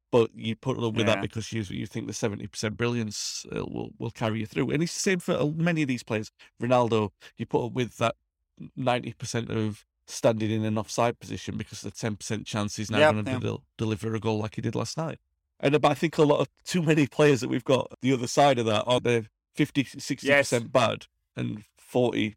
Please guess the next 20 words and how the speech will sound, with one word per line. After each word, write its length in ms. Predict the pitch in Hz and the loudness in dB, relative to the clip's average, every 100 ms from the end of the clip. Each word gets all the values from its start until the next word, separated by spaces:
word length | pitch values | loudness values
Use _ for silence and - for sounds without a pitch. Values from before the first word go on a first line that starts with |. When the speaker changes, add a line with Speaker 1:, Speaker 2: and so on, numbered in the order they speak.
| - | -10
Speaker 1:
percent 400 | - 107 104 127 | -4 -2 -2 -2
good. 240 | 120 104 - _ - | -2 -2 -6 _ -2
Speaker 2:
And 220 | 147 143 | 0 2
that's 180 | 143 - | 0 0
why 120 | 135 | 0
United 420 | 127 123 120 117 | 2 0 -2 -6
will 140 | 117 | -6
finish 280 | 113 117 110 | -4 -4 -4
fourth, 300 | - 117 107 | -4 -6 -4
fifth 260 | - 110 - | -4 -6 -4
or 120 | 107 | -6
sixth 320 | - 127 - | -4 -6 -6
or 100 | 104 | -10
something 360 | 95 110 98 98 | -6 -8 -6 -8
like 180 | 101 101 | -6 -4
that, 200 | 101 - | -4 -4
mainly. 320 | 113 110 101 | -4 -2 0
A-, 180 | 131 151 | 0 2
apart 300 | 170 190 151 | 2 6 4
from 180 | 135 113 | 4 -2